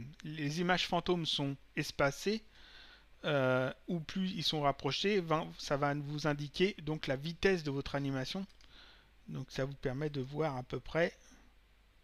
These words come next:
comment ça se déroule. Et, euh, c'est très pratique quand on anime, surtout quand on anime donc des mouvements de personnages ou des éléments, par exemple un bras mécanique.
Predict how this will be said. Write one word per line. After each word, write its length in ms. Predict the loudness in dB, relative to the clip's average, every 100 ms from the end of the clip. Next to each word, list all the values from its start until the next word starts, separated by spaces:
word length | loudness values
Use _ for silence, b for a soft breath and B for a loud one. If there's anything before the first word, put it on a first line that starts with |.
| -20 -2
comment 340 | 0 0 -2
ça 160 | -2 -4
se 140 | -4
déroule. 480 | -2 -2 0 -2 -4 B B B 0
Et, 160 | 6 10
euh, 540 | 12 12 12 10 8
c'est 160 | 4 2
très 180 | 2
pratique 400 | 6 4 4 0 0
quand 280 | 0 0 -2
on 100 | 0
anime, 340 | 2 0 -2 -4
surtout 260 | -6 -6 -2
quand 220 | -2 0
on 80 | -2
anime 360 | 0 0 0
donc 240 | -2 -2 0
des 120 | 0
mouvements 340 | 2 2 -2
de 60 | 0
personnages 680 | -2 -2 -2 2 2 2 -4 B B B -4
ou 100 | 4
des 260 | 6 6 6
éléments, 420 | 4 4 2 2
par 160 | 0
exemple 300 | 0 0 0
un 80 | -2
bras 200 | 2 2
mécanique. 600 | 2 0 0 0 -2 -4